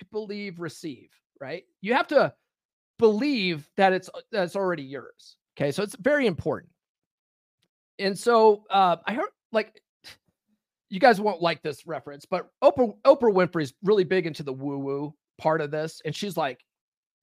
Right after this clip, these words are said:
she's like, "I'm an amazing manifester because what I do is I, I ask for what I want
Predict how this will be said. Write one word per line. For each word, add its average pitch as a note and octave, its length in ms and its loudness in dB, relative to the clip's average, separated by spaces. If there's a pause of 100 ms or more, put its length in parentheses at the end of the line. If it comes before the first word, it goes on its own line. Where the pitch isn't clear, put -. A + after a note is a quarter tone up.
(120)
she's D#3+ 200 -6
like, E3 160 0
"I'm G3 140 0
an G3+ 60 -2
amazing F3 420 0
manifester B2 600 -8
because C#3 280 -6
what F3 180 2
I E3 100 2
do A#3 320 -2
is D#3+ 140 -4
I, D3+ 360 0 (440)
I E3 380 2
ask G3+ 380 2
for G3+ 160 0
what F3 160 6
I D#3+ 120 4
want E3 640 0